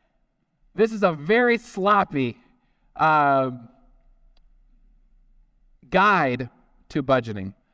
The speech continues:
And I throw this up here to say, if you have no control over your budget and you'd like a personal budgeting meeting, council, just let us know.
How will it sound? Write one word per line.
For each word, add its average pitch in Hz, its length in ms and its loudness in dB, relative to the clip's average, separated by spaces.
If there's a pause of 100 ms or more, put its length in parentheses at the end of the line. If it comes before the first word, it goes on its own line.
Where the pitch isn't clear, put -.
(140)
And 175 120 -2
I 208 80 2
throw 262 220 -2
this 254 160 -2
up 220 140 -2
here 180 120 -2
to 151 80 -4
say, 143 380 0 (240)
if 170 120 -6
you 330 120 0
have 185 160 0
no 185 220 0
control 180 440 -4
over 151 140 -2
your 143 100 -2
budget 135 460 -4 (500)
and 160 160 -2
you'd 185 160 0
like 185 220 2
a 160 80 0
personal 165 840 -4 (760)
budgeting 165 640 0 (400)
meeting, 202 480 -2 (140)
council, 208 520 -4 (400)
just - 200 -6
let 247 140 0
us - 160 -6
know. 139 300 -2